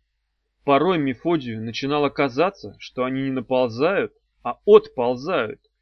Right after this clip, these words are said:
повинуясь не законам физики, а внутреннему вдохновению. Почти совсем стемнело, когда они, наконец, оказались рядом с колоннами. Дафна дотронулась ладонью для крайней колонны.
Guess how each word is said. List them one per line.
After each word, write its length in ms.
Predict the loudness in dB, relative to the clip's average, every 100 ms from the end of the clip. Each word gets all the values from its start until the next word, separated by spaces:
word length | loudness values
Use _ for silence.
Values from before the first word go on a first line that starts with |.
| _ -6
повинуясь 540 | -2 0 0 0 -2
не 80 | -2
законам 480 | -2 0 0 -2 -4
физики, 540 | -6 -4 -6 -8 -12 _ _ -6
а 100 | -4
внутреннему 680 | -4 -8 -8 -10 -8 -6 -6
вдохновению. 720 | -6 -6 -6 -4 -6 -10 -18 _ _ _ _ _ _ _
Почти 340 | -4 -4 -4 0
совсем 420 | 0 0 -4 -4
стемнело, 720 | -4 -4 -2 -2 -2 -4 -10 _ _ -2
когда 360 | -2 4 2
они, 160 | 2 -2
наконец, 480 | -2 -2 -2 -4 -6
оказались 560 | -4 0 0 0 -2
рядом 360 | -2 -2 -2 -4
с 100 | -4
колоннами. 580 | -4 -2 -4 -6 -16 -20 _ _ _ _ _ -18
Дафна 600 | -2 2 2 -2 -14 -14
дотронулась 680 | -6 -6 0 0 2 -2 -2
ладонью 580 | -2 -2 0 -2 -2 -10 _ _
для 220 | -4 -4
крайней 420 | -2 -2 -2 -6
колонны. 600 | -4 -2 -2 -4 -8 -18